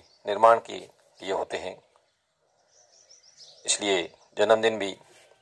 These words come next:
मनाना चाहिए। परंतु बड़े लोग, हम अपना खुद का जन्मदिन मनाएं,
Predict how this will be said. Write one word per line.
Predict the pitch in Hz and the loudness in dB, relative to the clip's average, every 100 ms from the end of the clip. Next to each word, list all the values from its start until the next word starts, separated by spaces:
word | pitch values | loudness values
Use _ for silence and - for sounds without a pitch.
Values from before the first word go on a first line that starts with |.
| _ | _
मनाना | - 135 202 | -4 2 4
चाहिए। | 214 - 90 92 _ _ _ _ _ - | 2 0 -6 -8 _ _ _ _ _ 2
परंतु | 113 - 120 104 - _ - - | 2 4 0 0 -6 _ -16 4
बड़े | 117 131 | 4 6
लोग, | 123 120 - _ _ _ _ _ _ _ _ _ _ - | 6 4 4 _ _ _ _ _ _ _ _ _ _ -4
हम | 135 | 6
अपना | 135 160 156 | 8 8 4
खुद | - 160 | 4 -2
का | - 165 | 8 8
जन्मदिन | 127 123 120 113 | 8 2 -2 -4
मनाएं, | 104 98 95 87 | -6 -2 -2 -2